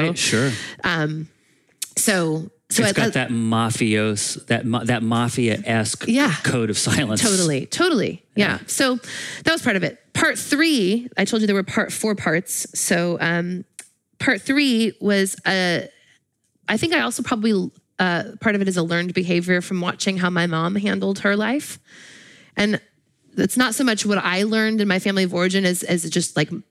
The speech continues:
Speaker 2: the modeling of somebody else
Speaker 1: Sure.
Speaker 2: who, you know, um, who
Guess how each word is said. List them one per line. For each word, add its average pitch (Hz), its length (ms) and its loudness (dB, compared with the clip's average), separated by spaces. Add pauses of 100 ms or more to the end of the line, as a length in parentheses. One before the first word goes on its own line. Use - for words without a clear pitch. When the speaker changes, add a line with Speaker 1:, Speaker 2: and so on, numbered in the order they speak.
(120)
Speaker 2:
the 180 240 -2
modeling 170 460 0
of 175 60 0
somebody 175 360 0
else 170 400 -2
Speaker 1:
Sure. - 200 0
Speaker 2:
who, 170 200 0
you 180 120 0
know, 165 200 -2 (540)
um, 160 500 -2 (300)
who 165 400 0